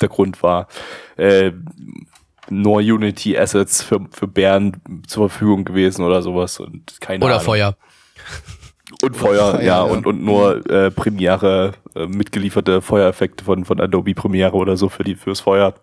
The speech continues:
Speaker 1: Oder After Effects halt. Ähm, ja, das, äh, ja, es sah auch ansonsten jetzt optisch jetzt nicht besonders gut aus oder so, also jetzt nicht schlecht oder so, aber es war halt wirklich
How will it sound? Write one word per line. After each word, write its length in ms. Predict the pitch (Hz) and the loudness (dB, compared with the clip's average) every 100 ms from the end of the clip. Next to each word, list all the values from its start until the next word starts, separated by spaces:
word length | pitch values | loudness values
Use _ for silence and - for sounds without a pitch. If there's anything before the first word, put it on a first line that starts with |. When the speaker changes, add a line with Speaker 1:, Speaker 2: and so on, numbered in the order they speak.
| _ _ _ _ - - | _ _ _ _ -8 -2
Speaker 1:
Oder 160 | - | 0
After 220 | 160 - | 0 0
Effects 440 | 95 - 95 - - | -2 -2 -4 -4 -10
halt. 220 | 90 - - - - - - - - - - - | -10 -12 -18 -20 -20 -20 -20 -20 -20 -20 -10 0
Ähm, 640 | 107 95 95 90 87 87 _ _ _ _ _ _ - | 2 4 0 -4 -12 -16 _ _ _ _ _ _ -14
ja, 460 | - 190 175 190 98 - - _ _ | -2 0 2 0 -2 -4 -14 _ _
das, 360 | 107 104 - - | -2 -2 -4 -2
äh, 400 | 110 104 104 101 - _ _ _ _ _ _ - | 2 4 4 2 -4 _ _ _ _ _ _ -18
ja, 440 | - - 175 101 107 90 71 - | -6 -2 2 2 2 0 -2 -4
es 180 | 127 - | -2 2
sah 100 | 120 | 4
auch 260 | 139 120 | 4 4
ansonsten 480 | 127 113 117 - 127 | 4 4 2 2 0
jetzt 200 | 117 - | 0 2
optisch 360 | 107 - 113 104 | -2 -2 -8 -8
jetzt 160 | 101 | -6
nicht 140 | 107 104 | -8 -6
besonders 420 | 104 98 87 - | -2 -2 -2 -4
gut 180 | 117 127 | -2 2
aus 200 | 117 104 | 2 4
oder 180 | 101 | 2
so, 240 | 101 101 104 | 2 4 4
also 240 | 87 85 | 2 -2
jetzt 240 | 82 82 - | -4 -6 -10
nicht 140 | - | -12
schlecht 380 | - 101 - - | -4 -4 -2 0
oder 180 | 98 95 | 0 0
so, 80 | |
aber 140 | - - | -2 -4
es 120 | - | -4
war 100 | 95 | -4
halt 140 | 90 | -6
wirklich 340 | 87 92 - | -8 -12 -14